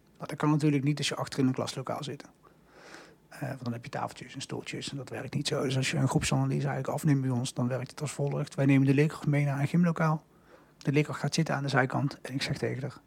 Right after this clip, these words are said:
"Join the club, zit op je handen en kijk wat ik doe." En dan, of een van mijn trainers inmiddels, dan doen we eigenlijk een analyse van de groep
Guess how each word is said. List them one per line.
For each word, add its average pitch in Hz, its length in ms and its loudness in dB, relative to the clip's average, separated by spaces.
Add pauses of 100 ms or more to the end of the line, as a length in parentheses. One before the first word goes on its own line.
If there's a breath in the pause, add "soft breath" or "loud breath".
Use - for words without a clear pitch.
(400)
"Join 139 200 4
the 131 60 2
club, 202 240 6 (520 soft breath)
zit - 260 6
op 165 140 2
je 151 60 4
handen 135 380 6 (360)
en 156 120 8
kijk 127 220 2
wat 123 80 -4
ik 131 140 0
doe." 127 100 -2 (1300 soft breath)
En 139 100 0
dan, 123 300 2 (340)
of 127 120 -6
een 135 140 0
van 120 100 -2
mijn 127 380 2
trainers 135 360 2
inmiddels, 131 340 0 (1000 loud breath)
dan 151 120 6
doen 165 140 12
we 180 60 8
eigenlijk 160 280 6
een 156 140 4
analyse 180 280 6
van 160 120 4
de 143 60 4
groep 190 320 8